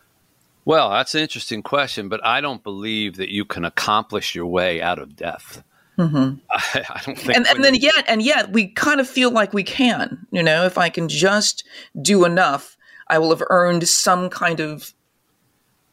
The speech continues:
Speaker 2: you know, plaque in
Speaker 1: Longevity?
Speaker 2: the star, plaque in the stars of, you know, the cosmic
Speaker 1: Yeah.
Speaker 2: reality or whatever, you know, for, uh, that, that gets me, you know,
Speaker 1: That
Speaker 2: that
Speaker 1: I li-, that I live on after I'm gone.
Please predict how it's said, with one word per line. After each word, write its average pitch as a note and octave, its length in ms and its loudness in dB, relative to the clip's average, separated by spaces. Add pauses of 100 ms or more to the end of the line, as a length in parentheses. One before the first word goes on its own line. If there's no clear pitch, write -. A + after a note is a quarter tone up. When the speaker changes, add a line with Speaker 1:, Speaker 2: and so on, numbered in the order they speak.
(240)
Speaker 2:
you G2 120 2
know, C#3+ 100 0
plaque - 60 -12
in - 140 2
Speaker 1:
Longevity? E3+ 300 4
Speaker 2:
the D#3+ 60 2
star, E3 600 4 (120)
plaque F3 320 2
in E3+ 60 0
the D3+ 80 -2
stars D#3 520 4
of, C#3 200 -2
you D#3 100 -4
know, C3+ 140 2
the C3+ 140 -4
cosmic A#2 400 0
Speaker 1:
Yeah. C3 60 -2
Speaker 2:
reality D#3 340 4
or D3 40 2
whatever, D3 440 0 (420)
you F#3+ 100 2
know, D3 160 4
for, D3 540 0 (420)
uh, A2 100 2 (160)
that, D3+ 400 2
that E3 140 0
gets E3+ 360 0
me, D#3 420 -2 (540)
you D#3+ 100 0
know, B2+ 240 2 (720)
Speaker 1:
That A#2+ 140 2
Speaker 2:
that A#2 40 0
Speaker 1:
I A2+ 100 0
li-, A#2 340 -2
that A#2 160 2
I A2 100 2
live A2+ 300 2
on A2+ 320 2
after A2 360 -2
I'm G#2 180 -4
gone. G#2 340 0